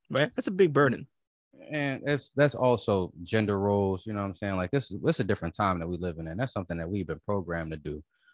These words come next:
Speaker 2: you know what I'm
Speaker 1: Mm.
Speaker 2: saying? It's a different time now, and women are starting to carry their own weight however they have to, you know what I'm saying? But, you know, a lot of
Speaker 1: Some.
Speaker 2: other people like it traditional. Yes, some. And some like it
Speaker 1: Yeah.
Speaker 2: traditional, you know what I'm saying? I don't have no problem with my woman making money, but regardless if she making money or not,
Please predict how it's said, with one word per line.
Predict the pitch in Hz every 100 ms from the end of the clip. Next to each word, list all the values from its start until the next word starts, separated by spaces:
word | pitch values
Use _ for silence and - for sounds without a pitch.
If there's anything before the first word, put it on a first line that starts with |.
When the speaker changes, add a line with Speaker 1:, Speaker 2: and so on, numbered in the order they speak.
| _
Speaker 2:
you | 92 92
know |
what | 90
I'm | 113
Speaker 1:
Mm. |
Speaker 2:
saying? | 90 87 85 _ _ -
It's | 131
a | 123
different | 104 85 -
time | 104 92 85
now, | 92 85
and | 76 85
women | 117 113 95
are |
starting | 85 101 85
to | -
carry | 98 95
their | 95
own | 90 90
weight | 92 101 101 _ _ _ -
however | 98 98 95
they | 98 98
have | 98 95 -
to, | 101 101 104
you | 98
know | 95
what | 90
I'm |
saying? | 87 92 90 90 - _ _ _ _ -
But, | 90 87 -
you | 98
know, | 87
a | 87
lot | 107 104
of | -
Speaker 1:
Some. | 151 -
Speaker 2:
other | 143
people | 127 104 104
like | 98 107
it |
traditional. | - 92 98 95 107
Yes, | 101 90 -
some. | 107 82 82 -
And | 131
some | - 123
like | 120 135
it |
Speaker 1:
Yeah. | 123
Speaker 2:
traditional, | 123 156 - 78 -
you | -
know | 107
what | 107
I'm |
saying? | - 113 113
I | 110 175
don't | 127
have | 101 98
no | 151
problem | 156 98 92
with | 90
my | 92
woman | 90 92 90
making | 90 90
money, | 92 87 87
but | 90 110 95
regardless | 98 113 113 104
if | 98
she | 120
making | 107 98 95
money | 98 90
or | 90
not, | 123 127